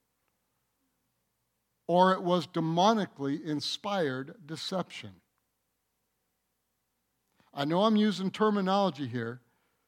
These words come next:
but you can listen to this over and over. Do you have chronic relationship problems?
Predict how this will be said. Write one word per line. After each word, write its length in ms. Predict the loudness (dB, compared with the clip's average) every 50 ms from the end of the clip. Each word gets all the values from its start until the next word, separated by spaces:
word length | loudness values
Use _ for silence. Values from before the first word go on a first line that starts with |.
| _ -20
but 100 | -14 -10
you 140 | -10 -8
can 180 | -6 -4 -2 0
listen 280 | 0 0 -2 -2 -4 -4
to 100 | -4 -2
this 260 | -2 -2 -4 -4 -4
over 300 | -4 -4 -4 -4 -4 -4
and 100 | -4 -2
over. 380 | -2 -2 -4 -4 -8 -12 -16 -18 _ _ _ _ _ _ _ _ _ _ _ _ _ _ _ _ -2
Do 80 | -2
you 200 | 0 2 4 6 6
have 300 | 6 6 6 4 2 -4
chronic 560 | -10 -4 0 2 2 2 2 0 -4 -6 -6
relationship 800 | -4 -2 0 2 2 2 0 -2 -6 -10 -10 -8 -10 -10 -10 _
problems? 680 | -10 -8 -8 -8 -10 -14 -18 -20 _ -20 -20 -20 -20